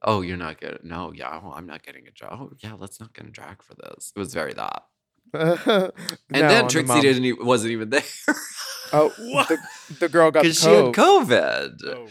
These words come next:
Speaker 3: right.
Speaker 1: So she had covid and she was, I, I, we probably talked about this, but
Speaker 3: We did.
Speaker 1: they edited her into the episode. I haven't seen the episode yet.
Speaker 2: I
Speaker 1: You
Speaker 2: saw
Speaker 1: know, I
Speaker 2: them
Speaker 1: have,
Speaker 2: all,
Speaker 1: I have
Speaker 2: and
Speaker 1: such
Speaker 2: you
Speaker 1: a pro-,
Speaker 2: can't
Speaker 1: I have such a problem watching myself on screen.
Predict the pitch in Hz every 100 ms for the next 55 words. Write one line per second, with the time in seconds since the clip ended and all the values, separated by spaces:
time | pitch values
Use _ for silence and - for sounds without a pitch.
0 | 101 107 104 101 101 _ _ - - 165
1 | 156 - 165 170 151 123 - 160 156 139
2 | 135 113 - 123 131 120 165 156 - 185
3 | 180 - - - 180 254 311 233 101 110
4 | 113 - 78 71 - 65 67 - - 110
5 | - 107 117 - 131 156 139 135 107 107
6 | - 113 113 107 95 87 - 120 165 160
7 | - 107 90 80 - - 71 65 57 -
8 | - 156 - 185 156 156 156 151 135 123
9 | 156 165 - 196 170 117 120 - 113 -
10 | 117 98 87 92 82 82 80 80 - 76
11 | 87 95 - 76 85 87